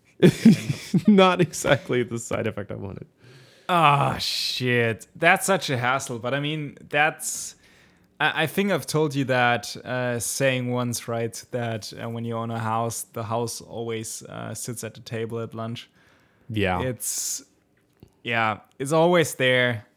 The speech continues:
Speaker 2: And, uh, ah, fuck, that sucks.
Speaker 1: <laughs>
Speaker 2: But, I mean, I get that you want to save that money because it's actually something that you can do yourself. I mean, there's certain things that I would never, you know,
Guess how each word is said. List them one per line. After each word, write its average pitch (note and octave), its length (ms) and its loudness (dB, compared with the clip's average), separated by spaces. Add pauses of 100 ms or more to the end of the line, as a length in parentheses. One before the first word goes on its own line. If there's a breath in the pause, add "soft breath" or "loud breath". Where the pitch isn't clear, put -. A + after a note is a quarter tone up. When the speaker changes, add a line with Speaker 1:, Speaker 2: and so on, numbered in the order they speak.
(140)
Speaker 2:
And, A2+ 640 2 (120)
uh, G#2+ 340 -4 (100)
ah, B2+ 260 2
fuck, - 520 -8 (260)
that A#2 180 -2
sucks. D3 520 0
Speaker 1:
<laughs> - 500 -12
Speaker 2:
But, E3 420 0
I G3 120 2
mean, A#3+ 180 2
I D#3+ 280 -2 (300)
get C3 460 0 (100)
that B2 680 0 (100)
you C3 180 -4
want B2 200 -2
to A#2 80 -4
save A#2+ 240 -2
that A2 240 -6
money A#2+ 400 -6 (160)
because A#2+ 320 -2
it's A2 200 -8 (300)
actually C3 380 2
something A#2+ 380 -4
that A2 120 -6
you A2 100 -6
can A2+ 140 -8
do A2 80 -8
yourself. G#2+ 580 -8
I - 60 -12
mean, B2+ 140 -4
there's B2 180 2
certain A#2+ 480 -2
things B2 280 -2
that A#2 100 -2
I A2+ 80 2
would A2 160 -2
never, A2 360 -2
you A#2 120 -8
know, A2 220 -4